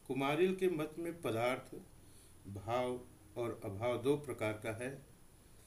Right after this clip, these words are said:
अभाव पार प्रकार, चार प्रकार का है। प्राग अभाव, अत्यंत अभाव, ध्वंस अभाव तथा अन्योन्य अभाव।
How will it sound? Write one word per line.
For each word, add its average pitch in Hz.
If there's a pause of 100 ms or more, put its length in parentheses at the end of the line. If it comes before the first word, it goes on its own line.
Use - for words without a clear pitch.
(240)
अभाव 135 (240)
पार 127
प्रकार, 107 (140)
चार 123
प्रकार 101
का 92
है। 87 (340)
प्राग 120
अभाव, 131 (880)
अत्यंत 123
अभाव, 127
ध्वंस 123
अभाव 127
तथा 120
अन्योन्य 139
अभाव। 98